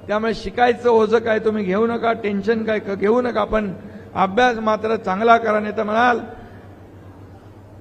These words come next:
शिंदे साहेब येऊन गेले आणि म्हणाले, "काय टेन्शन घेऊ नका." काय आता आपल्याला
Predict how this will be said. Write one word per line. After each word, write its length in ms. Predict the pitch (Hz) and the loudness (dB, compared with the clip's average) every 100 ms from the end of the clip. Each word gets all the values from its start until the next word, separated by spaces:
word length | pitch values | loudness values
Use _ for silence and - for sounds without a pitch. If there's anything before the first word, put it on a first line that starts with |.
| - - - - - 170 | -20 -20 -20 -20 -16 -8
शिंदे 260 | 202 226 | -2 -2
साहेब 260 | 190 220 220 | 2 2 4
येऊन 280 | 220 233 226 | 2 0 0
गेले 200 | 233 240 | 2 2
आणि 220 | 226 226 | 0 -2
म्हणाले, 380 | 196 214 233 226 | -2 0 0 0
"काय 220 | 226 220 | 2 0
टेन्शन 460 | 208 196 196 220 | 0 -6 -4 -4
घेऊ 180 | 208 214 | -2 -2
नका." 260 | 220 220 208 | 0 0 -2
काय 260 | 190 220 | 0 2
आता 300 | 208 - - - - - - - - - - - - - - - - | 0 0 -8 -10 -18 -20 -20 -20 -20 -20 -20 -20 -20 -20 -20 -20 -8
आपल्याला 680 | 160 160 196 202 208 202 | -6 -2 0 2 4 2